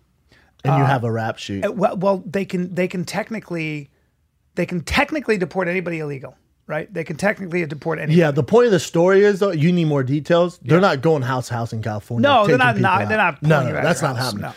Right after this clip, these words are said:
Speaker 1: He, you're missing a huge component there in the
Speaker 2: Right, but it's
Speaker 1: story.
Speaker 2: just
Speaker 1: Yeah, he
Speaker 2: amazing
Speaker 1: got
Speaker 2: that he, he
Speaker 1: deported.
Speaker 2: was really depressed 'cause his dad
Speaker 1: Yeah.
Speaker 2: has been here for twenty years, has a job, has a life,
Speaker 1: Yeah.
Speaker 2: has a wife,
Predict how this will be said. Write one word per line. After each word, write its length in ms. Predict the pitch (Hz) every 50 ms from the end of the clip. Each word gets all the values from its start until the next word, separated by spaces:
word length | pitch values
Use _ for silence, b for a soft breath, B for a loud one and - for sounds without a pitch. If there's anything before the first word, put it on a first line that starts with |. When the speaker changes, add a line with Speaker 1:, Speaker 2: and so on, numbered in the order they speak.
| B B
Speaker 1:
He, 160 | - 190 208
you're 180 | 180 170 185 196
missing 280 | 196 208 202 202 185 165
a 120 | 147 131 127
huge 500 | - - 170 165 151 139 123 107 - _
component 460 | - 131 123 123 123 123 113 107 92
there 60 | 113
in 40 | 110 254
the 40 |
Speaker 2:
Right, 160 | 311 277 185 131
but 100 | 196 202
it's 80 | 208 190
Speaker 1:
story. 60 | 226 220
Speaker 2:
just 120 | - -
Speaker 1:
Yeah, 60 | 202 175 170 208 202
he 60 | 208
Speaker 2:
amazing 40 | 208
Speaker 1:
got 140 | 208 175 190
Speaker 2:
that 120 | 185 175
he, 100 | 160 - 156
he 40 | 139
Speaker 1:
deported. 220 | - 180 220 247
Speaker 2:
was 120 | 220 170 147
really 260 | 156 175 190 190 180
depressed 380 | 160 156 - - 254 262 214 -
'cause 140 | - 160 139
his 120 | 165 156
dad 80 | 135 139
Speaker 1:
Yeah. 220 | 135 147 160 175
Speaker 2:
has 120 | 170 165 147
been 140 | - 175
here 80 | 170 165
for 60 | 147 -
twenty 220 | - - 170 170
years, 160 | 165 165 156
has 160 | 139 160 131
a 40 | 139
job, 380 | 131 123 165 170 165 170 170 143
has 140 | 151 139 135
a 60 | 139
life, 340 | 143 147 156 170 175 165 139
Speaker 1:
Yeah. 300 | 135 127 120 113 110 113 b b b
Speaker 2:
has 180 | - 175 185 147
a 60 | 160
wife, 520 | 151 160 185 190 185 180 175 - - -